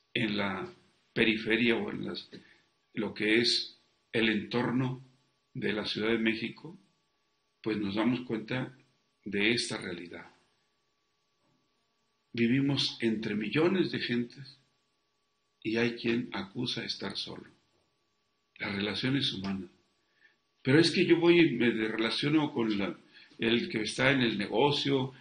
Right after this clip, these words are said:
el que vaya, voy en, este, en el servicio público de transporte.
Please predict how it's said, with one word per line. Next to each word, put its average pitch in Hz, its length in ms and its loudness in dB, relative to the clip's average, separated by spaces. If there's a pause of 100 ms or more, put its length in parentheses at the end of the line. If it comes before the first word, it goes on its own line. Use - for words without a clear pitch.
(120)
el 117 220 -2
que 110 200 0 (180)
vaya, 117 440 2
voy 117 240 0
en, 107 300 -4
este, 104 540 -4
en 101 100 0
el 101 80 -4
servicio 104 560 -4
público 120 480 -4
de 92 100 -8
transporte. - 800 -4